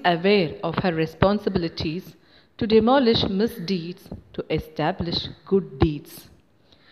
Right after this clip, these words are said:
The first and best teacher of a child,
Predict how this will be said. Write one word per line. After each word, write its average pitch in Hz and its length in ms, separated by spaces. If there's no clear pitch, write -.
The 226 100
first 330 420
and 214 240
best 226 420
teacher 220 540
of 175 180
a 180 60
child, 170 540